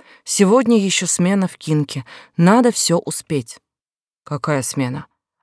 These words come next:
Артём многозначительно вскинул бровь. Официанткой моей хочешь быть? Я растерялась. Но мне вчера показалось, что ты решил меня не увольнять. А мне вчера показалось, что ты снова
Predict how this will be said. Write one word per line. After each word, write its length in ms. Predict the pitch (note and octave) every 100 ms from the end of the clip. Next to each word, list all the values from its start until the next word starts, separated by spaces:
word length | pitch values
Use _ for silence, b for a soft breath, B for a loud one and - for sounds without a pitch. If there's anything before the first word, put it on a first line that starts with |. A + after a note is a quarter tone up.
| -
Артём 560 | D#3 D3 - F3 D#3
многозначительно 960 | D3+ C#3 D3+ C3 D3+ - G3+ - A3 A3
вскинул 460 | - - D3+ D#3+
бровь. 400 | C#3+ C#3 B2+ - b b _ _ _ _ _ _
Официанткой 800 | - C#3 C#3 - A3+ C#4 C#4 C4+
моей 320 | B3 G3 D#3+
хочешь 380 | B2+ C#3+ - B2+
быть? 320 | A#2+ C3+ - _ _ _ _ _ _ _ -
Я 240 | C3+ D3
растерялась. 760 | C#3+ - E3+ D#3 C3 C3+ - - _ _ _ _ -
Но 120 | E3+
мне 140 | F3+
вчера 260 | F3 F#3 F3
показалось, 600 | E3+ F3+ D#3+ F#3 A#3 A3
что 180 | - E3
ты 180 | - D#3+
решил 480 | D#3 - G3 A3 b b _
меня 220 | D#3+ D#3+
не 140 | D#3 D#3
увольнять. 560 | C#3+ D3 D3+ F3+ - - _ _ _ _ _ _
А 100 | D3
мне 220 | D3 D#3+
вчера 260 | G#3 B3+ G#3+
показалось, 560 | D3 - D3 C#3+ C#3+ C3+
что 160 | -
ты 100 | D3+
снова 500 | D3 - E3+ G#3+ E3